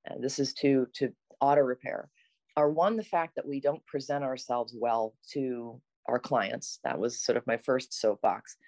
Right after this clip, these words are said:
The second is that we continue to run our businesses between our ears, right, with the computer on our shoulders. And that is <laughs> a huge, huge missed opportunity because of all of the innovation that has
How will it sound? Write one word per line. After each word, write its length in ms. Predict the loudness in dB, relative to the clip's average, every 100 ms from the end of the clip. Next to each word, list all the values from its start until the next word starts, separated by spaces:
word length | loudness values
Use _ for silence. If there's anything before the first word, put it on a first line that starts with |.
| -20 _ _ _ _
The 100 | -2
second 460 | 4 2 4 2 4
is 480 | 2 4 2 -2 2
that 220 | 2 4
we 100 | 0
continue 540 | -2 -8 -6 -4 0 -2
to 160 | -2 0
run 220 | 2 2
our 120 | 2
businesses 680 | 2 0 0 -10 -6 -6 -6
between 380 | -10 -2 0 2
our 160 | 2
ears, 400 | 4 2 2 -2 4
right, 180 | 4
with 120 | 2 -4
the 60 |
computer 540 | -4 -4 0 4 6 4
on 120 | 4
our 120 | -2
shoulders. 680 | -4 -2 -2 -2 -6 -8 -16 _ -20 -20 _ 0
And 340 | 4 4 2
that 220 | 2 4 2
is 240 | 0 -2 -12 -8 -8
<laughs> 680 | -8 -12 -20 -20 -20 _ -2
a 60 |
huge, 420 | 0 0 0 0 -4 -14
huge 420 | -2 4 4 4
missed 280 | 0 2 2
opportunity 800 | 2 2 -4 -4 -2 0 0 -2
because 380 | -6 0 2 2
of 140 | 0 4
all 340 | 6 8 6
of 100 | 2
the 140 | -6 -10
innovation 580 | -8 -4 -4 -4 -6 -8
that 100 | -8 -8
has 160 | -16